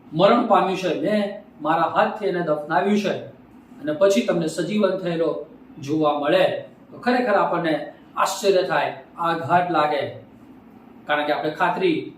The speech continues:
પામેલા છે કે આપણે ખરેખર એને દફનાવ્યો છે. અને અહીંયા પણ આપણે જોઈએ તો યાકૂબને ખબર હતી કે એમને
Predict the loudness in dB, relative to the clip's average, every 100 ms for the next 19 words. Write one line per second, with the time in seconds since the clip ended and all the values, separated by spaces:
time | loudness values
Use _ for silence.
0 | -12 -6 -4 0 -2 -2 -2 0 0 -4
1 | -12 -10 -4 -2 0 0 2 2 2 0
2 | -2 -6 -12 -12 -6 -6 -4 -4 -2 -4
3 | -4 -8 -8 -16 -20 -20 -20 -20 -20 -20
4 | -20 -12 -2 2 4 4 2 0 -2 -10
5 | -6 -4 -4 -4 -2 2 2 2 -4 -14
6 | -14 -4 -2 0 -2 -4 -4 -4 -4 0
7 | 2 2 0 0 0 -4 -14 -6 -4 -4
8 | -6 -10